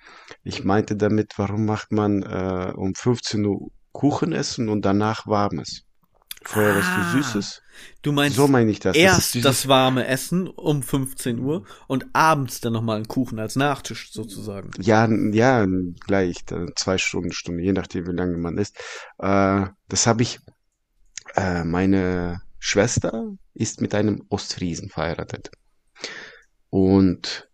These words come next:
Speaker 1: äh, wenn wir bei ihr zu Besuch waren, war sie mehr Ostfriesen als ihr Mann. Äh, obwohl er sie das gar nicht aufgezwungen, weil er ist ein Fleischesser.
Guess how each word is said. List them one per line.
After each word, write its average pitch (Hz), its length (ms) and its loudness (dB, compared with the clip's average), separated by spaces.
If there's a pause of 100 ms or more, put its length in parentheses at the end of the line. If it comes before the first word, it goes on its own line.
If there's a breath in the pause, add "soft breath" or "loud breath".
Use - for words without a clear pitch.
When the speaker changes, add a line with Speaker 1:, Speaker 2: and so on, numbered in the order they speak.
(360)
Speaker 1:
äh, 90 60 -6
wenn 90 680 -2
wir 107 120 2
bei 101 260 2 (140)
ihr 143 260 2
zu 117 180 -2
Besuch 104 420 -2
waren, 143 580 -2
war 98 180 4
sie 98 160 0
mehr 104 580 2
Ostfriesen 131 760 2
als - 400 0
ihr 101 200 0
Mann. 120 400 2 (1160 loud breath)
Äh, 87 200 -6
obwohl 110 800 4
er 107 320 6 (100)
sie 110 240 0
das 104 220 2
gar 104 140 4
nicht 104 180 2
aufgezwungen, 123 480 2
weil 110 200 2
er 104 180 4
ist - 140 0
ein 113 60 0
Fleischesser. - 760 -2